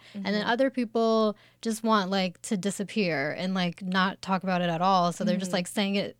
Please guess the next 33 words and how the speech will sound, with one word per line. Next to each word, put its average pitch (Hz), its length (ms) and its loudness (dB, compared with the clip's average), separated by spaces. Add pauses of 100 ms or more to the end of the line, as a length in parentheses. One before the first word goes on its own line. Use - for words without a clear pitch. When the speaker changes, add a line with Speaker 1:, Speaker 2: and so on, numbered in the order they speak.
Speaker 1:
to, 233 140 -4
like, 196 200 -2
get 226 140 2
it 233 40 4
off 226 120 2
the 226 100 -2
table 208 360 -2
and, 196 100 -2
like, 175 240 -4
we're 220 140 2
moving 208 340 -2
Speaker 2:
And 214 80 0
Speaker 1:
on 226 140 4
Speaker 2:
move 208 140 6
Speaker 1:
now. 180 420 0
Speaker 2:
on, 202 40 -4
yeah. 170 380 -2 (340)
Speaker 1:
So 262 260 2
it's 262 220 0
just, 302 220 -4
like, 320 280 -2 (420)
overall, 190 1000 2 (140)
I 202 180 0
just 233 260 -8
want 185 540 -2 (280)
women 208 680 2
to 202 200 0
be 185 720 2 (480)
comfortable 240 640 0
in 220 80 0
our 190 160 0
skin, 220 800 0
and 180 800 0